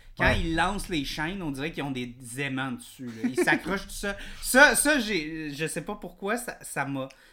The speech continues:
Speaker 1: tellement choqué. C-, ces films-là sont tellement, tout fonctionne, euh, interloqué, euh,
Speaker 2: Ah,
Speaker 1: de
Speaker 2: non, tu
Speaker 1: même,
Speaker 2: parles-tu
Speaker 1: là.
Speaker 2: de Mission Impossible ou de
Speaker 1: Euh, non, là, je, je reviens à Hobbs and Shaw.
Speaker 2: Ok.
Speaker 1: Euh,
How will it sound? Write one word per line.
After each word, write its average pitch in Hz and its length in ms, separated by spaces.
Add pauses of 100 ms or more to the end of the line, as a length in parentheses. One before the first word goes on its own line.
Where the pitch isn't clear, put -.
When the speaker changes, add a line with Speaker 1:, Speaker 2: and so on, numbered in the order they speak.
(120)
Speaker 1:
tellement 196 420
choqué. 196 760
C-, 143 120
ces 143 220
films-là 143 380
sont 147 200
tellement, 156 600 (800)
tout 185 180
fonctionne, 151 720 (200)
euh, 101 440
interloqué, 143 880
euh, 117 260 (300)
Speaker 2:
Ah, 208 40
Speaker 1:
de - 40
Speaker 2:
non, 139 60
tu 143 60
Speaker 1:
même, 151 100
Speaker 2:
parles-tu 220 180
Speaker 1:
là. 240 100
Speaker 2:
de 285 40
Mission 180 240
Impossible 185 500
ou 196 60
de 120 120
Speaker 1:
Euh, 117 360
non, 170 200
là, 165 140
je, 156 320
je 127 160
reviens 135 380
à 135 80
Hobbs 123 160
and 120 100
Shaw. 139 160
Speaker 2:
Ok. 170 140 (420)
Speaker 1:
Euh, 123 260